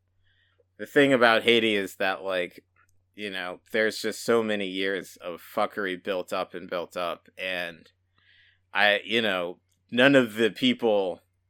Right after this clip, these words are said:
none of the people who have caused all the problems so far,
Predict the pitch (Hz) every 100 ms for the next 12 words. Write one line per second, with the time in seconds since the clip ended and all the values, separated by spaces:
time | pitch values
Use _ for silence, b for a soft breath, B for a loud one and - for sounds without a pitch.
0 | _ _ 113 120 113 107 123 123 117 104
1 | 104 101 90 107 98 - 101 92 92 104
2 | 95 92 90 87 85 - _ _ _ _
3 | _ _ - 107 - 120 113 101 95 95